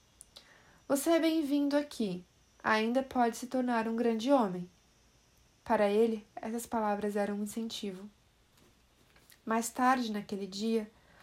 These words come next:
talvez por ele ou por algum servo de ouvidos apurados,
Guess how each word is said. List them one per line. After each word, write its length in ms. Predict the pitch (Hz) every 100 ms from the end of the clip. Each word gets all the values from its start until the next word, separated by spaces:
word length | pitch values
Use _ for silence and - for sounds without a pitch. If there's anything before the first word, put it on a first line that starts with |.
| - - _
talvez 400 | 254 240 254 269
por 200 | - 247
ele 260 | 240 226 -
ou 140 | 226
por 160 | 233 233
algum 300 | 220 214 240
servo 480 | 247 240 226 226 208
de 120 | 202
ouvidos 600 | 190 208 220 214 214 - _ _ _ _
apurados, 800 | - - 208 202 202 196 -